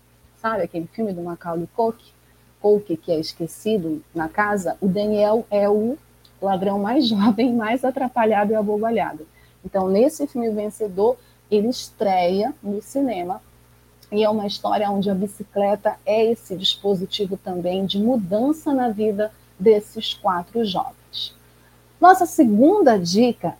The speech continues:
é também um filme muito interessante que eu não conhecia,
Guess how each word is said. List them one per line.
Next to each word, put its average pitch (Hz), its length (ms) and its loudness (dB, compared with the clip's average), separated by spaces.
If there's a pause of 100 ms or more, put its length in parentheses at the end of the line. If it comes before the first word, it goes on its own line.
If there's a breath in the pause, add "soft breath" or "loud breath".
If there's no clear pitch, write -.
é 247 180 2
também 233 460 0
um 226 80 0
filme 226 480 -2
muito 240 500 2
interessante 220 680 0
que - 80 -8
eu 247 80 0
não 269 240 0
conhecia, 240 680 -2